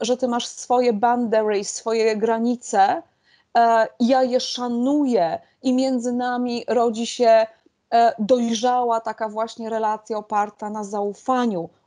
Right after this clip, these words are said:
Uczymy się od siebie nawzajem. Czyli to, co jest też w coachingu istotne, spotykamy się w tej relacji symetrycznej. E, dużo mogłybyśmy pewnie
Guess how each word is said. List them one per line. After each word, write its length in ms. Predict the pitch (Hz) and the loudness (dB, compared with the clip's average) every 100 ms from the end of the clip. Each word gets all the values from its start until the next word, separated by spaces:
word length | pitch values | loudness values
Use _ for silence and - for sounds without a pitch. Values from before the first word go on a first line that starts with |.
| - | -2
Uczymy 540 | 277 - - 269 247 | -2 -2 -2 0 -2
się 240 | 233 240 | -6 -4
od 140 | 220 202 | -4 -4
siebie 260 | - 226 | -6 -4
nawzajem. 560 | 214 214 202 208 180 190 | -6 -6 0 2 0 -2
Czyli 140 | 269 | -6
to, 140 | 254 285 | -6 -4
co 140 | - | -2
jest 140 | 269 262 | -2 -2
też 180 | 262 | -6
w 60 | - | -2
coachingu 640 | 262 254 254 285 269 233 | -2 0 -2 -2 0 -2
istotne, 600 | 233 - 262 262 240 220 - _ _ - | -6 -2 -2 0 -2 -4 -6 _ _ -18
spotykamy 680 | - 269 262 262 247 233 226 | -4 -2 0 0 -2 -2 -4
się 140 | 240 | -8
w 80 | - | -2
tej 140 | 240 | 0
relacji 540 | 233 220 220 - 226 - _ _ | 2 2 0 -2 -8 -10 _ _
symetrycznej. 1160 | - - - 269 240 226 262 247 - 202 170 - _ - - - | -10 -8 -2 0 0 -2 -2 -2 -4 -6 -6 -8 _ -20 -4 2
E, 380 | 269 262 262 254 - | 4 4 2 -2 -6
dużo 360 | 240 339 349 311 | 0 2 2 2
mogłybyśmy 640 | 294 269 269 254 262 269 | 0 0 -2 -2 -6 -4
pewnie 600 | 262 269 254 247 240 254 | -2 0 0 -2 -2 -4